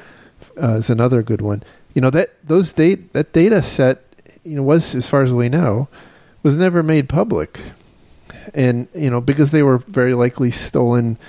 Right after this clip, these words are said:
by an actor to serve a very specific purpose,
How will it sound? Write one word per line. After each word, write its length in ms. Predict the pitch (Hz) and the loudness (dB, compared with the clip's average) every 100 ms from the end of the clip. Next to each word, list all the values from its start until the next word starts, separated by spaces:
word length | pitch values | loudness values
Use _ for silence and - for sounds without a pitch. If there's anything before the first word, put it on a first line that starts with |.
| - - - _ - | -20 -20 -20 _ -2
by 160 | 123 | 0
an 160 | 127 123 | 0 0
actor 500 | 117 123 - 123 120 | -2 -2 0 0 2
to 160 | - | 0
serve 320 | 120 - 120 120 | -4 0 0 2
a 80 | |
very 300 | 117 117 117 | 0 2 0
specific 540 | 117 - 135 135 113 - | -2 -4 -2 -2 -2 -4
purpose, 500 | 220 214 170 139 | -2 2 0 0